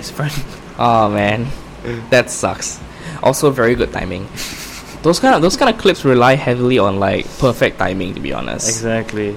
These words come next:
Speaker 1: and I wanna try to do that with C S go. <laughs>
Speaker 2: Oh man, there was, I think my favorite clip of, like, perfect timing in general was not only yours, but I, I was watching. I, I don't know why I was watching those kind of things, but, like,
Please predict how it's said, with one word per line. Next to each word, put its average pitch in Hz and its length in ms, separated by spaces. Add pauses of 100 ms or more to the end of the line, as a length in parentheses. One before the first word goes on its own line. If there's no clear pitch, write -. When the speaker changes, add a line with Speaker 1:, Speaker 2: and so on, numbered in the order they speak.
(200)
Speaker 1:
and 117 140
I - 100
wanna 123 160
try 107 100
to 104 60
do 101 160
that 98 80
with 92 160
C - 100
S 92 140
go. - 80 (200)
<laughs> - 120
Speaker 2:
Oh 113 320
man, 101 160 (320)
there 139 160
was, 156 240 (400)
I 127 80
think 214 320
my 131 160
favorite 143 400 (160)
clip 139 240
of, - 160
like, 98 160 (160)
perfect 131 480 (160)
timing 117 560
in 104 240
general 101 400
was 101 320
not 127 180
only 127 220
yours, 117 640 (320)
but 123 100
I, 120 140 (100)
I 113 60
was 123 160
watching. 135 500 (260)
I, 104 140
I 120 140
don't 180 80
know 196 100
why 113 320
I 117 160
was 113 140
watching 123 320
those 113 160
kind 113 100
of 101 80
things, 104 220
but, 113 140
like, 101 240